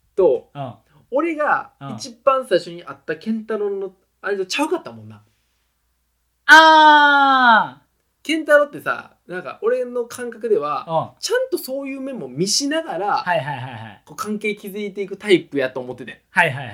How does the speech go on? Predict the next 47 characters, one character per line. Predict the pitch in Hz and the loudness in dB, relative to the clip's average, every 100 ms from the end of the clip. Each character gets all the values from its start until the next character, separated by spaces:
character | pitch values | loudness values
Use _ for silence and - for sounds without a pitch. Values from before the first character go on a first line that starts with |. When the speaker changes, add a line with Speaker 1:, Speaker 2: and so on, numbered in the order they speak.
| 120 | -14
Speaker 2:
は | 98 101 | -16 -20
い。 | - _ _ _ _ _ _ | -20 _ _ _ _ _ _
Speaker 1:
俺 | 160 151 | 2 2
は | 151 | 2
な。 | 190 - | -4 -12
Speaker 2:
う | 160 | -8
ん | |
う | |
ん | 135 | -6
う | 123 104 | -6 -8
ん。 | 143 | 0
Speaker 1:
で | |
も | 269 | 0
な | 240 | 0
ん | |
か、 | 185 - | -4 -12
多 | - 539 | -8 2
分 | 415 | 2
そ | - 453 | 2 -2
ん | |
な | 381 | -2
し | - | 0
て | 466 | 2
な | 508 480 466 | 4 2 0
い | - | -2
感 | - 403 392 | -4 -2 -2
じ | 359 254 | -6 -6
の | 277 254 - | -2 0 -2
Speaker 2:
う | 185 | -6
ん | |
う | 156 | -8
ん。 | 110 117 90 _ _ _ _ _ _ _ - | -8 -14 -20 _ _ _ _ _ _ _ -16
Speaker 1:
職 | - 196 190 | -8 -2 -2
場 | 160 | 0
で、 | 170 233 - | -2 -6 0
Speaker 2:
は | 190 | 2
い | 160 | 2
は | 147 | -2
い | |
は | 117 123 | -8 -14
い | |
は | |
い。 | - | -6
Speaker 1:
多 | 202 | -4
分 | 254 208 | -2 -4
ず | |
っ | 302 | -8